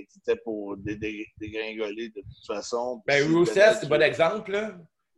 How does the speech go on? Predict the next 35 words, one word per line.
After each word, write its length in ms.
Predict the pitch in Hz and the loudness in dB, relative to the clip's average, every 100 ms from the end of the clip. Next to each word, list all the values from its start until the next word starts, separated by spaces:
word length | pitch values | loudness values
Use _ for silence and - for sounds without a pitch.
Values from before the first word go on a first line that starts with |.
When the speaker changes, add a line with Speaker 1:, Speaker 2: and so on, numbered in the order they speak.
| _ | _
Speaker 1:
Ouais. 240 | - 113 120 | -2 2 4
Speaker 2:
Rusev 340 | 185 156 131 | 6 4 2
D, 260 | 135 185 185 | 6 8 8
là, 480 | 165 170 147 117 110 | 6 6 6 4 0
ça 140 | 120 | -4
fonctionnait 380 | 143 147 151 156 | -6 -4 -2 2
à 160 | 160 131 | 2 2
fond, 300 | - 185 202 | 2 4 4
là. 140 | 185 | 2
Tout 100 | 180 | 2
le 60 | 170 | -2
monde 120 | 160 | 0
était 160 | 139 | 0
Speaker 1:
Mais 100 | 147 | 4
Speaker 2:
derrière 220 | 143 147 143 | 6 8 8
Speaker 1:
ça, 120 | 143 | 8
il 60 | 143 | 6
Speaker 2:
lui. 80 | 156 | 8
Speaker 1:
tentait 380 | 147 147 151 | 8 8 6
pas, 360 | 135 160 156 143 | 6 8 8 8
hein. 200 | 156 165 | 4 -2
Ça, 200 | 151 - 120 | -10 -8 -2
il 40 | |
Speaker 2:
Non, 120 | 160 | 0
ça, 120 | 135 | 2
il 80 | 147 | 4
Speaker 1:
tentait 160 | 139 151 | 4 4
Speaker 2:
tentait 140 | 170 | 4
Speaker 1:
que 60 | 156 | 6
Speaker 2:
pas, 120 | 196 | 4
Speaker 1:
ça 40 | 117 | 6
Speaker 2:
pas 160 | 214 | 6
en 40 | 196 | 6
Speaker 1:
marche. 140 | |
Speaker 2:
tout 60 | 180 | 4